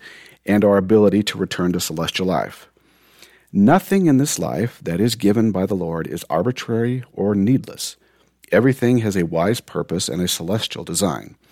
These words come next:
Now, yes, Lucifer is allowed by, by influence, influencing the agencies of others to give us significant trouble, but the Lord does not allow Lucifer to sabotage our celestial opportunity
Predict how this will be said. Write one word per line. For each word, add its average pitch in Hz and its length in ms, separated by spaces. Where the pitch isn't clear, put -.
Now, 95 100
yes, 104 640
Lucifer 139 500
is 139 200
allowed 123 580
by, 104 300
by 90 260
influence, 107 800
influencing 104 580
the 90 160
agencies 87 460
of - 200
others 92 440
to - 80
give 98 300
us 92 300
significant 87 560
trouble, 92 480
but 98 120
the 98 60
Lord 101 380
does 151 280
not 143 260
allow 107 300
Lucifer 104 640
to 107 120
sabotage 101 760
our 87 120
celestial - 640
opportunity 87 720